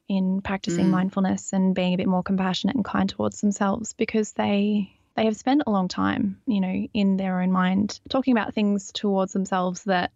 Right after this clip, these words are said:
Speaker 1: aren't <laughs> very nice. And I definitely felt the same way. Like, when I'm, you know, out and about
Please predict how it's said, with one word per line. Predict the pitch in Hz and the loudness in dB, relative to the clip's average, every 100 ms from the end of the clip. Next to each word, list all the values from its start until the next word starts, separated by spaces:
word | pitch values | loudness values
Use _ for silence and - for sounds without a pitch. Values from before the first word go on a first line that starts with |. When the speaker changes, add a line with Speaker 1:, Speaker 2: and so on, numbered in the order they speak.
| - | -4
Speaker 1:
aren't | 196 190 - | -4 -4 -8
<laughs> | |
very | 208 208 226 | -2 0 2
nice. | 240 294 208 185 196 - | 4 2 0 -4 -6 -4
And | - 190 196 - | -2 -2 -2 -2
I | 208 | -2
definitely | 202 196 - 262 202 196 | 0 -2 -6 -6 -4 -4
felt | - | -6
the | 208 | -6
same | 208 196 | -4 0
way. | 208 208 | 0 0
Like, | 214 220 - | 0 -2 -2
when | 247 277 | 0 2
I'm, | 269 247 226 - | 2 2 -2 -2
you | 220 | -2
know, | 190 | -2
out | 208 - | -2 -4
and | |
about | 214 190 190 - | -2 0 0 -2